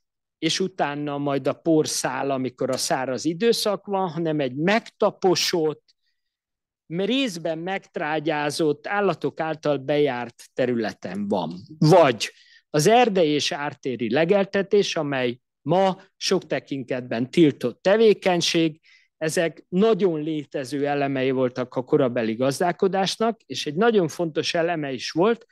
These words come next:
az pedig az volt, hogy nem állandóan ott tartották az állatot,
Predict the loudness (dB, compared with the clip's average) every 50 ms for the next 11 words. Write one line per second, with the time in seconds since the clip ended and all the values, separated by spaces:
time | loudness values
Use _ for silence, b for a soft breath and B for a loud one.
0 | b b b b b b -8 -8 -6 -4 -4 0 0 2 2 4 4 4 4 2
1 | 0 0 0 -2 -2 -4 -8 -14 _ _ _ _ _ _ _ _ _ _ _ 2
2 | 4 4 6 6 4 2 -2 -10 -16 _ _ _ _ _ _ _ _ _ _ _
3 | _ _ -4 -2 2 2 4 4 2 0 -2 -4 -6 _ _ _ _ -4 -2 0
4 | 0 0 0 0 -2 -2 -4 -6 -6 -6 -6 -6 -8 -10 -12 -12 _ -6 -6 -6
5 | -6 -6 -8 -8 -8 _ -4 -4 -4 -2 -2 -2 -2 0 0 0 2 4 4 2
6 | 2 2 2 2 2 0 -8 -20 -20